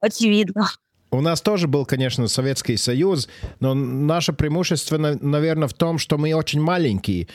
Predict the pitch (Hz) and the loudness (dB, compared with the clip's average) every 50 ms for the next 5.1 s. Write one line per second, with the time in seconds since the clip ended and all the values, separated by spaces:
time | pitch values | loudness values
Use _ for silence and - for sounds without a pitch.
0 | - - - - _ - 117 120 120 123 120 110 117 135 156 170 180 180 170 147 | -20 -20 -20 -14 _ -2 -2 0 0 0 0 0 0 0 0 0 0 0 0 -2
1 | 143 151 139 - - - 156 143 143 147 147 151 156 139 - 135 113 107 107 110 | -2 -2 -2 -2 -2 -2 0 0 0 0 0 -2 -2 -2 -2 0 0 0 0 0
2 | 104 98 110 131 147 156 156 147 123 - 139 131 120 117 135 151 156 156 165 156 | 0 0 0 0 0 0 0 0 0 0 0 0 0 0 0 0 0 0 2 2
3 | 143 143 143 135 - 196 165 139 - 127 - 151 147 131 - 131 123 123 117 - | 2 2 0 0 0 0 0 0 0 -2 0 0 0 0 0 0 0 0 0 0
4 | 165 160 165 156 156 135 120 117 143 151 151 143 131 - - - 147 135 131 131 | 0 0 0 0 0 0 0 0 0 2 2 0 0 -2 -2 -2 0 0 2 0
5 | 127 113 | 0 -2